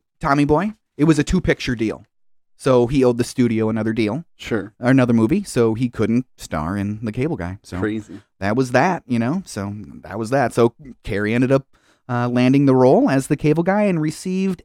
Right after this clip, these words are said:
Speaker 1: a record twenty million for the gig.
Speaker 2: Wow.
Speaker 1: Yeah, that's a record for a comedy film. Twenty million dollars for this movie.
Speaker 2: I suppose this is after Dumb and Dumber.
Speaker 1: Correct.
Speaker 2: And The Mask.
Speaker 1: Correct.
Speaker 2: And at least the first Ace Ventura.
Speaker 1: Correct.
Speaker 2: So, yeah, he's definitely at a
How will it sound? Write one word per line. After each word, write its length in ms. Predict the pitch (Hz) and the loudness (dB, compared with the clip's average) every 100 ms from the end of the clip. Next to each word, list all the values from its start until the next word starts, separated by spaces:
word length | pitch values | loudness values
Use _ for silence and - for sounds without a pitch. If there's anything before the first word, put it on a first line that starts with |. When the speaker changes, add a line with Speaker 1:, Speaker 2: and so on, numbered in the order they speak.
| - | -2
Speaker 1:
a 360 | 151 139 135 - | 0 2 0 2
record 800 | 135 139 170 - 147 127 127 147 - _ _ - | 2 2 0 0 2 4 2 0 -8 _ _ -4
twenty 360 | 185 175 180 | 0 0 0
million 460 | 160 151 147 123 120 | 4 4 4 2 0
for 160 | - | -2
the 100 | 120 | -2
gig. 400 | 117 117 95 101 113 _ _ _ _ | 0 0 -2 -6 -16 _ _ _ _
Speaker 2:
Wow. 320 | 214 202 95 - _ | -8 -8 -8 -12 _
Speaker 1:
Yeah, 160 | 156 151 | -2 0
that's 140 | 143 | 2
a 60 | 156 | 2
record 280 | 147 - 135 | 2 0 -2
for 120 | 135 | -2
a 40 | |
comedy 360 | 123 127 117 117 | -2 -2 -2 -2
film. 240 | - 110 107 | -4 -4 -2
Twenty 300 | - 196 196 | 0 2 2
million 380 | 190 185 185 180 | 2 2 2 0
dollars 400 | 160 165 156 147 | 2 2 2 0
for 100 | 123 | -4
this 200 | 123 - | -4 -2
movie. 360 | 117 113 113 127 | 0 0 -2 -6
Speaker 2:
I 40 | - | -14
suppose 400 | - 107 101 95 | -10 -6 -6 -6
this 220 | 104 - | -10 -8
is 160 | 98 101 | -12 -10
after 640 | 104 107 104 - 113 113 113 | -10 -8 -10 -8 -6 -4 -6
Dumb 380 | 117 107 104 | -8 -8 -8
and 200 | 107 110 | -8 -8
Dumber. 420 | 110 95 76 82 92 | -8 -8 -8 -10 -8
Speaker 1:
Correct. 420 | 110 117 - _ _ _ _ | -6 -8 -10 _ _ _ _
Speaker 2:
And 240 | 104 101 | -16 -10
The 60 | 117 | -8
Mask. 580 | 101 76 92 117 - - | -8 -8 -10 -12 -16 -10
Speaker 1:
Correct. 360 | 120 120 - | -6 -4 -6
Speaker 2:
And 260 | 98 104 104 | -10 -10 -10
at 120 | 87 | -10
least 260 | 110 113 - | -10 -10 -12
the 80 | 95 | -8
first 340 | 147 143 - | -4 -4 -6
Ace 220 | 90 90 | -12 -10
Ventura. 340 | 95 87 - 80 | -12 -12 -8 -4
Speaker 1:
Correct. 400 | 104 110 - - | -2 -2 -4 -10
Speaker 2:
So, 160 | 98 | -8
yeah, 260 | 87 73 85 | -6 -8 -12
he's 220 | 104 101 | -14 -16
definitely 500 | - 104 98 101 92 | -6 -6 -6 -12 -10
at 140 | 92 76 | -10 -10
a 180 | 98 | -12